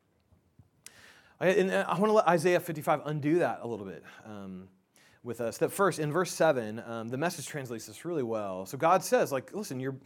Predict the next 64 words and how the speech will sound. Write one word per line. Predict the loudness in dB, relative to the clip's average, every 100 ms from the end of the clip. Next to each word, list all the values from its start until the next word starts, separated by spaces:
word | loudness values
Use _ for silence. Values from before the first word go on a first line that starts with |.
| -14
you | -10
know, | -8
you're, | -4 -4 -4 -10 -20 -20 -8
you're | -6
picking | -2 -2 0 -2
through | 0
the | 0
dumpster | 2 0 -2 0 0
at | 0 -4
Applebee's, | -6 -6 -6 -8
and | -6
I've | -6 0
got | 0
a | -2
feast." | -6 -6 -6 -14 -18 -20 -10
And | -2
he, | 0 0 -2
he, | -2
and | 2
yet | 2 2
he | -2
says, | 0 0 2
in | 0
light | 0 0 0
of | 2
that, | 2 2 0
uh, | 0 0
verse | -2 0
seven, | 0 0
this | -2
is |
the | 0
way |
the | 0
Message | -2 -6 -8 -10
translates, | -10 -10 -6 -8 -8 -16 _ -20 -20 -20 -16
um, | -10 -8 -6
this | -6
verse. | -4 -4 2
"Let | 2 4
the | 6
wicked, | 6 6 6 4 0
let | -4
the |
wicked | -2 0 0
abandon | -2 0 0 0
their | 0
way | 0 0
of | 2
life, | 2 2 0 -10 -20 -6
the | -4 0
evil | 4 4
their | 6
way | 6 4
of |
thinking. | 2 -4 -2 -2
Let | 0
them | 0
come | -2 -4 0
back | 4 4 2
to | -4
God | 2 4 4
who's | 0 -6
merciful. | -6 -4 -4 -4 -12 -14 -18 -18